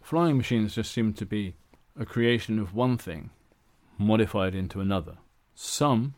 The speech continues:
like gliders, still exist in their own right, as do hot air balloons, which, and taking a term from nature, have a subspecies known as airships. More about these next time.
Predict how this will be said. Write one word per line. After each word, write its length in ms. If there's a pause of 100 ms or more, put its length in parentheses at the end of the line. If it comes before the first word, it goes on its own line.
(420)
like 240
gliders, 520 (200)
still 240
exist 440
in 80
their 200
own 180
right, 260 (800)
as 160
do 140
hot 220
air 100
balloons, 480 (480)
which, 380 (100)
and 160
taking 300
a 60
term 260
from 160
nature, 400 (380)
have 120
a 80
subspecies 840 (180)
known 220
as 180
airships. 580 (1000)
More 160
about 240
these 320 (140)
next 260
time. 280